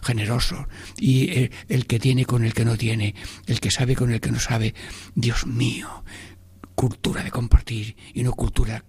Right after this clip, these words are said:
de acaparar. Bueno, estamos oye-, viendo y oyendo, mm, a Jesús. Y luego,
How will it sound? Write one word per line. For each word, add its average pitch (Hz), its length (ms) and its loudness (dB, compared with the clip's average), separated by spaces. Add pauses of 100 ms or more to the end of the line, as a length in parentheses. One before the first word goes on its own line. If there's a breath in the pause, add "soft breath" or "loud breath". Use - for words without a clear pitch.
(100)
de 110 120 -6
acaparar. 98 520 -10 (380 loud breath)
Bueno, 131 320 0 (880 loud breath)
estamos 110 640 -2 (300 loud breath)
oye-, 117 440 -2
viendo 123 580 2
y 120 260 -2
oyendo, 117 600 0 (360 loud breath)
mm, 110 340 2 (180)
a - 60 -4
Jesús. - 460 -4 (720 loud breath)
Y 139 120 2
luego, 160 420 0